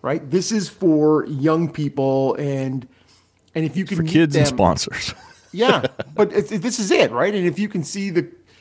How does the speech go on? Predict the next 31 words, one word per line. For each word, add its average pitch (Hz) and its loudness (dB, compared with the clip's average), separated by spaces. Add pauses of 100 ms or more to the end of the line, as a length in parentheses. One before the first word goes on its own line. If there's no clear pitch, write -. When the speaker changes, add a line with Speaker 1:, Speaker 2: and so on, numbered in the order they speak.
(180)
Speaker 1:
the 160 -8
coolest, 185 2
craziest 175 0
out 160 2
there 156 2
shit, 190 -4
I 208 0
don't 247 4
care 127 2
for 165 -2
it. - -6 (840)
Um, 147 -2
but, - -4 (420)
but 185 0
people 214 0
do. 285 4
They're 151 0
like, 143 0
"Oh, 233 4
did 151 -4
you 156 -6
see 226 -6
that?" 226 0
Right? 190 -2
It's, - -6
it's 151 0
Speaker 2:
Right. 131 8
Speaker 1:
that - 0
X 226 0
game 180 0 (1080)
component 185 0